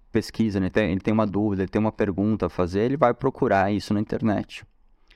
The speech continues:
E a forma como ele vai encontrar esse conteúdo na internet, a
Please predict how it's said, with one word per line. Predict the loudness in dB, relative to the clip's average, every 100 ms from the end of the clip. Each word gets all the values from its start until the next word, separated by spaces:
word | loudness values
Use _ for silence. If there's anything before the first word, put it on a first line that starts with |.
| _ _ _ 0
E | 0
a |
forma | 4 2 2
como | 0 0
ele | 2
vai | 0
encontrar | 0 -2 0 -2
esse | 0
conteúdo | -6 -2 0
na | 0
internet, | 0 0 -2 -4 -6 -6 -2
a | -2